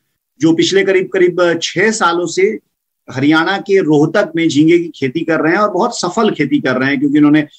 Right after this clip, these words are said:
पांच एकड़ से इसकी शुरुआत की थी और पन्द्रह एकड़ तक पहुंच गए हैं, जैसा कि अभी पहले बातचीत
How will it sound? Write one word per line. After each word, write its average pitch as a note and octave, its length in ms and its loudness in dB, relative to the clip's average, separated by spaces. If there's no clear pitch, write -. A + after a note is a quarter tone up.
पांच E3 240 0
एकड़ D#3+ 220 -2
से D#3 120 -2
इसकी D3+ 200 -2
शुरुआत D3 500 -2
की - 60 -8
थी E3 200 -2
और D3 260 0
पन्द्रह D3 440 0
एकड़ D3 320 -2
तक - 100 -6
पहुंच B2+ 340 -4
गए C#3 80 0
हैं, C#3+ 140 2
जैसा C3+ 260 -2
कि C3 120 -4
अभी B2+ 140 2
पहले B2 260 0
बातचीत B2 360 -2